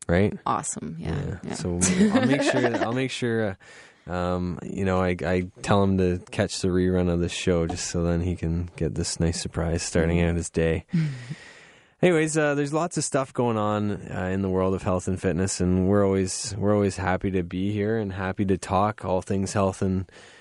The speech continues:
Speaker 1: fitness related because, you know, being at MedPoint, we're part of the prevention, we're part of the being proactive with your health approach,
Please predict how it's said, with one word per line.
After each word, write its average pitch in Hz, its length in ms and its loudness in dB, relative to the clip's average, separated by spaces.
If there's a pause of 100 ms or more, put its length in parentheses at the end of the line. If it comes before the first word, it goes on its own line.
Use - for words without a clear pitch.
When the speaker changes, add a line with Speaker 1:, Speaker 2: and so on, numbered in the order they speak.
(220)
Speaker 1:
fitness 101 360 2
related 104 480 2
because, 90 720 -4
you 98 120 -2
know, 92 300 2
being 104 180 2
at 92 80 2
MedPoint, 95 560 0
we're 98 160 4
part 98 320 0
of 92 120 0
the 90 320 0 (160)
prevention, 101 760 2 (600)
we're 98 80 2
part 101 260 2
of 95 100 0
the 87 300 0 (480)
being 101 280 4
proactive 92 640 2
with 92 260 -2
your 87 120 -2
health 87 340 0
approach, 95 680 0